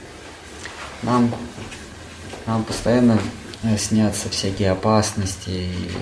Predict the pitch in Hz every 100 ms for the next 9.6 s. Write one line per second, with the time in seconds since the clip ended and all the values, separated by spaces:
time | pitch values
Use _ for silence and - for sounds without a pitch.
0 | - 101 92 90 95 110 110 - 95 -
1 | - 95 - 95 92 95 95 98 87 90
2 | 87 110 95 98 95 92 110 107 104 -
3 | 98 - 95 98 95 95 101 95 95 95
4 | 98 98 - - - - - - - 117
5 | - 131 - 117 117 117 - - 147 123
6 | 104 98 - - 104 98 98 110 123 120
7 | - - - 95 95 104 110 101 95 92
8 | 117 139 135 - - - 104 101 - 107
9 | 107 - 104 98 101